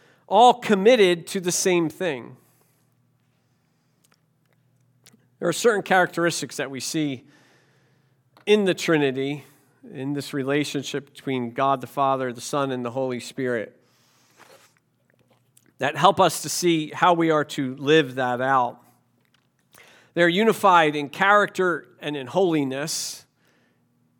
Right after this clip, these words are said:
and in purpose and in mission, and they are unified in love.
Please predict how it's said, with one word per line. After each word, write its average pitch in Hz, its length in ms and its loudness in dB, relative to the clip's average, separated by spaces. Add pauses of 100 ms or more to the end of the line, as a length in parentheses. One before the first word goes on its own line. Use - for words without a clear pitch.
(140)
and 143 300 -6
in 143 180 -6
purpose 202 800 0
and 151 140 -4
in 143 180 -4
mission, 156 600 -6 (1120)
and 151 120 -2
they 156 140 2
are 143 140 0
unified 147 920 0 (580)
in 143 160 -6
love. 131 640 0